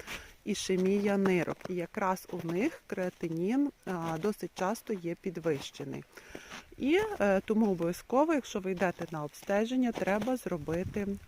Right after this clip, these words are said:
аналіз крові, креатинін – сечовина, і впевнитися, що там все нормально.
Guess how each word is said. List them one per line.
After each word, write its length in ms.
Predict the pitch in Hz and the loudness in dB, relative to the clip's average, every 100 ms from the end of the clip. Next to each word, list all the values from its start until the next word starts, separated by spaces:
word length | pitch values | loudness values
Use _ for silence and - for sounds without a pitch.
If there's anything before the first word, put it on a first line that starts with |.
| - | -8
аналіз 720 | 170 165 165 175 196 214 208 - - - - | -4 -2 -2 0 0 0 -2 -8 -12 -12 -6
крові, 500 | 170 147 147 208 320 | -2 0 0 0 -2
креатинін – 500 | 240 190 - 165 196 - | -4 -4 -2 -2 -2 -4
сечовина, 720 | 196 - 180 160 156 160 285 381 | -8 -6 -6 -4 -2 -2 -2 -4
і 20 | |
впевнитися, 600 | 233 - 208 254 247 214 175 | -8 -2 0 0 -4 -8 -10
що 120 | - | -6
там 140 | 190 | -4
все 220 | 202 - | -4 -4
нормально. 500 | 175 175 165 139 127 | -4 -4 -6 -6 -10